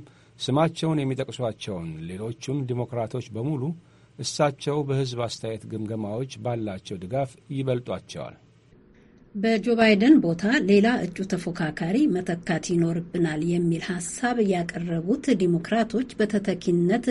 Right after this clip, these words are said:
Speaker 2: ስማቸውን ካነሷቸው መካከል በዚህ ምርጫ ከጆ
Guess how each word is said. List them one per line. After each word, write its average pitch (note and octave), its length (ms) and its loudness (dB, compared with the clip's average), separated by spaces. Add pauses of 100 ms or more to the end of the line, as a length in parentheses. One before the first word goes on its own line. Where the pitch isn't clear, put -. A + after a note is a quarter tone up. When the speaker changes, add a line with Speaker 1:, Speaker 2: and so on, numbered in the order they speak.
Speaker 2:
ስማቸውን E3 640 0
ካነሷቸው D3+ 760 -4
መካከል G#3+ 580 0 (300)
በዚህ D#3+ 380 -2
ምርጫ E3 300 4 (240)
ከጆ F#3 200 -2